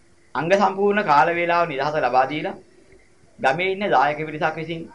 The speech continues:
ඒ සියල්ල හොයා බලා ඉටු කරලා දෙන කාලය.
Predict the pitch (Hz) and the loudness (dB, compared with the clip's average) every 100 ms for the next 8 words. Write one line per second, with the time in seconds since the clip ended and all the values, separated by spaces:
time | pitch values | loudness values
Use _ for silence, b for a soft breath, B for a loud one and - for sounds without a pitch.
0 | - - - - - 147 202 196 170 190 | -20 -20 -20 -20 -6 2 2 2 2 2
1 | 165 156 160 147 180 170 143 143 135 151 | 2 4 4 4 2 -2 -4 -4 -4 -6
2 | 139 95 - | -6 -8 -12